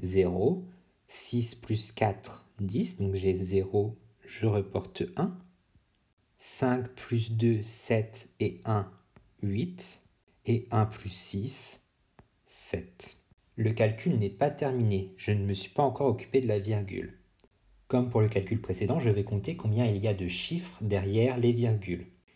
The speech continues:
Ici, nous avons un seul nombre à virgule, et nous allons compter les chiffres derrière la virgule. On en a un ici, et un deuxième ici. Dans le résultat, il y aura donc aussi deux chiffres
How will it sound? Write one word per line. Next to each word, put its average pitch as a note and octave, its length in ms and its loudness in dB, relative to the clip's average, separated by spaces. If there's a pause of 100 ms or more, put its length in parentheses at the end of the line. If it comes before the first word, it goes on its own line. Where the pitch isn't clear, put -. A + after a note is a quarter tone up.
(140)
Ici, A2 200 -2
nous G#2+ 120 6
avons F#2 300 0
un A#2 120 2
seul G#2 260 0
nombre G2+ 220 0
à F#2 80 0
virgule, F#2 600 -2 (480)
et B2+ 80 2
nous A2+ 160 2
allons G2 120 2
compter F#2+ 500 -4 (360)
les G2 160 0
chiffres - 560 -4
derrière G2 340 0
la F#2 100 0
virgule. F2 500 -2 (200)
On F#2 60 0
en F#2 80 0
a - 240 -6 (200)
un G2 240 0 (120)
ici, - 440 -6 (460)
et A2 120 2
un G2+ 100 6
deuxième G2 440 2
ici. - 300 -4 (480)
Dans B2 140 4
le C3 100 4
résultat, G2 420 2
il C#3 100 2
y B2 40 4
aura G2 160 2
donc F#2+ 220 0
aussi A#2 400 -6 (340)
deux A2+ 320 2
chiffres - 600 -4